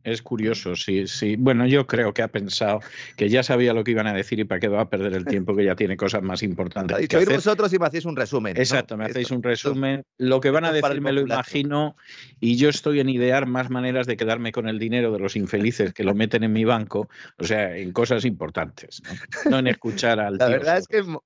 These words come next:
Speaker 2: Moncloa había previsto un encuentro breve para hacerse la foto, que esto, es de lo que se trata, de quince minutos, ¿no? Un simple saludo. Y entonces, los presidentes han ido un poco a, a, a, pues sin querer, ¿no? De alguna manera,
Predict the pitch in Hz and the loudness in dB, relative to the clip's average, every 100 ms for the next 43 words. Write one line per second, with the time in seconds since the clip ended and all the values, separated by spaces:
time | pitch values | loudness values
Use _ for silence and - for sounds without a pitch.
0 | - 147 156 - 185 208 202 196 190 180 | -6 -2 -2 2 4 4 4 2 0 0
1 | 156 165 175 160 143 143 156 143 131 165 | 0 0 0 -2 -2 0 2 2 4 4
2 | 175 170 - _ _ 107 107 98 139 185 | 4 0 -4 _ _ -4 -2 -2 -2 0
3 | 139 - 240 226 107 - - - - 117 | 0 2 0 0 -6 -6 -16 -16 -8 -4
4 | 185 123 117 123 123 143 135 160 _ 117 | 0 0 0 0 2 0 -2 -8 _ -6
5 | 113 135 143 117 107 101 71 80 - _ | -4 -2 -2 -2 -4 -6 -8 -8 -10 _
6 | - - - 113 127 110 117 107 90 82 | -20 -20 -6 -2 0 0 0 0 0 -2
7 | - _ - - - 104 117 147 113 - | -6 _ -20 -10 -2 0 2 2 2 -2
8 | _ _ _ - _ - 113 113 117 139 | _ _ _ -20 _ -4 -2 -2 2 2
9 | 196 214 202 151 151 147 139 123 110 - | 2 4 4 4 2 2 4 4 4 -2
10 | - 85 - 73 71 58 50 - - - | -6 -6 -6 -6 -6 -6 -10 -16 -10 -4
11 | 107 127 104 104 165 180 147 170 139 107 | 0 0 2 4 4 4 2 0 0 -2
12 | 104 123 127 135 131 | -2 -2 -2 -2 -2